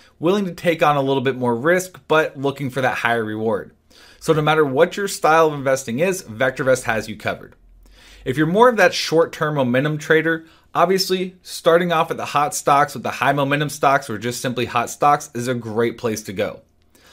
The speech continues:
Also, make sure to stick around for the very end. I'll show you a few extra places you can take a look at to find some additional ideas as well. The second place we're gonna take a look at is the retirement stocks. This is going to be somebody who's more long-term focused.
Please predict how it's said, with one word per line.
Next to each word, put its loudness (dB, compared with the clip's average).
Also, 6
make -2
sure -2
to -4
stick -4
around 2
for -8
the -6
very 2
end. 0
I'll -2
show -2
you 0
a -2
few -8
extra -2
places -4
you -6
can -8
take -4
a -8
look -4
at 2
to -4
find 0
some -4
additional 0
ideas 2
as -12
well. -4
The -8
second 0
place 2
we're -2
gonna 0
take -2
a -4
look 0
at 2
is -2
the -4
retirement -2
stocks. -12
This 0
is -6
going 0
to -2
be 0
somebody 2
who's -4
more 2
long-term 0
focused. -2